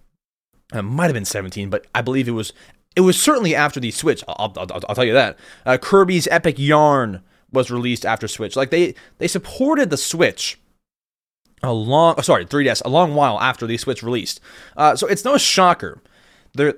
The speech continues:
they're, they're gonna support the three D S, um, sorry, I'm saying everything. It's no shocker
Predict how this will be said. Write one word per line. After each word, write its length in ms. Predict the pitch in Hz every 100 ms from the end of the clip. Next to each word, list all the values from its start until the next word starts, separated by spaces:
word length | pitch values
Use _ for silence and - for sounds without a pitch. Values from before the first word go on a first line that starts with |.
| -
they're, 200 | 139 139
they're 120 | 139
gonna 140 | 131
support 260 | - 143 123
the 80 | 117
three 160 | 123
D 60 | 117
S, 260 | 113 - _ 123
um, 420 | 113 98 90 85 - - _ -
sorry, 220 | - 80
I'm 80 | 123
saying 240 | - 120 98
everything. 240 | 104 - - - - _ _
It's 200 | 139 -
no 220 | 175 277
shocker 520 | 330 - 220 135 95